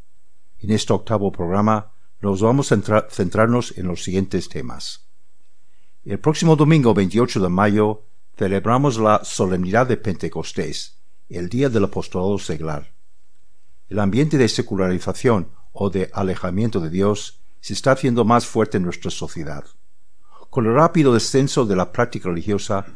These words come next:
por parte de muchas familias. Muchos padres ya no transmiten la fe a sus hijos como sus mayores les habían hecho a ellos.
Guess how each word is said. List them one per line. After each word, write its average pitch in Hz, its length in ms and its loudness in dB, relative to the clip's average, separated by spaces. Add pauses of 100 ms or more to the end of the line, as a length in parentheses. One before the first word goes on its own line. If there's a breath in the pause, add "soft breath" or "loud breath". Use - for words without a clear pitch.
(220 loud breath)
por - 200 -2
parte 110 280 4
de 87 60 0
muchas 92 320 -2
familias. 76 680 -6 (720)
Muchos 120 320 0
padres 135 340 4
ya 123 140 2
no 143 140 4
transmiten 113 600 0
la 90 100 2
fe 120 400 -2 (200)
a 85 100 -4
sus - 240 -6
hijos 110 340 -2
como 92 220 -4
sus 90 220 -6
mayores 104 580 -2 (220 soft breath)
les 95 240 -2
habían 95 320 0
hecho 98 280 0
a 85 80 0
ellos. 78 440 -6